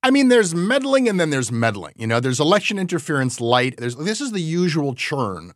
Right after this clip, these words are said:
which now, um, we, we just live with, that there, there, there are always going to be. And you know what? We might even be doing this kind of thing, too, in other countries. Like, this is sort of just, like, the, the general,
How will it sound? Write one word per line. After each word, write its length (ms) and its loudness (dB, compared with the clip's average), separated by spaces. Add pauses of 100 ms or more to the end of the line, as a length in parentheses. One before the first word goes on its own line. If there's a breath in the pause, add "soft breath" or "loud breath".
(100)
which 260 -6
now, 280 2
um, 220 -8
we, 280 -8
we 100 -8
just 260 -8
live 220 2
with, 320 -6
that 160 -12
there, 240 -6
there, 160 -6
there 140 -4
are 80 -2
always 420 2
going 220 -6
to 80 -14
be. 120 -10
And 160 -4
you 60 -2
know 140 -2
what? 240 -2 (320 soft breath)
We 260 -6
might 220 -2
even 160 -4
be 100 -4
doing 220 -4
this 120 -8
kind 160 -4
of 80 -4
thing, 140 -6
too, 200 -4
in 60 -8
other 140 -12
countries. 220 -10
Like, 80 -2
this 160 -2
is 80 -4
sort 180 2
of 60 0
just, 200 -4
like, 200 -2
the, 160 -4
the 120 -10
general, 640 -2